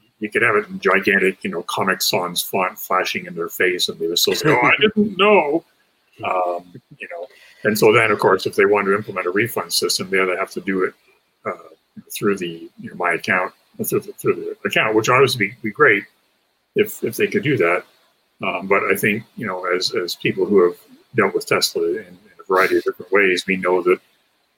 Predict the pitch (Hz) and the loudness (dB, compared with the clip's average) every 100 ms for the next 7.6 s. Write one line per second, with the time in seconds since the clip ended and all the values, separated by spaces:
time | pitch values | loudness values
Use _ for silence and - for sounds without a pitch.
0 | _ - 85 87 98 95 - 101 107 123 | _ -4 -2 0 2 2 2 2 4 2
1 | 127 104 104 101 95 - - - - 110 | 4 6 8 6 4 2 0 -4 -6 0
2 | 98 92 - - 95 87 82 _ _ _ | 0 0 -6 -10 -10 -12 -20 _ _ _
3 | _ _ _ _ _ _ _ _ _ 135 | _ _ _ _ _ _ _ _ _ -2
4 | 156 156 143 120 131 117 117 101 98 107 | 2 4 4 4 2 2 0 0 -2 -2
5 | 90 - 85 98 87 87 _ _ _ - | -6 -6 -10 -10 -12 -12 _ _ _ -10
6 | 139 117 110 95 - 101 - 95 - 87 | 0 2 2 -2 -2 -4 -4 -6 -2 -2
7 | 82 - 104 90 85 85 | -6 -8 -2 0 0 -2